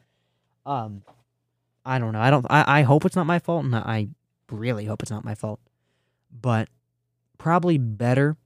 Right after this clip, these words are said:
to be honest. <laughs> Um, I, I think it's much better than, than not, than, than working for them at this point, uh, especially with what's going on with them right now.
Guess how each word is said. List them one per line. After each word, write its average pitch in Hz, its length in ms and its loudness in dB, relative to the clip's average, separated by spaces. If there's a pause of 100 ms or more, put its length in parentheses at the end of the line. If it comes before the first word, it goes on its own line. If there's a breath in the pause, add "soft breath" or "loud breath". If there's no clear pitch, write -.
(1040)
to - 80 -2
be 139 140 4
honest. 139 420 2 (100)
<laughs> 160 300 4 (920)
Um, 110 420 -2 (1700)
I, 131 280 2
I 127 140 2
think 127 240 0
it's - 320 -4 (340)
much 143 260 2
better 120 280 4
than, 110 300 2 (1200)
than 110 180 0
not, 110 260 0
than, 127 280 0
than 117 160 2
working 117 320 -4
for 120 80 -2
them 113 120 2
at 110 100 -2
this 107 120 -4
point, 113 340 -2 (840)
uh, 101 160 -6
especially 123 560 4
with 110 420 2 (440)
what's 127 160 -6
going 117 240 2
on 110 100 2
with 107 100 -4
them 127 200 -2 (160)
right 151 160 -2
now. 175 180 -2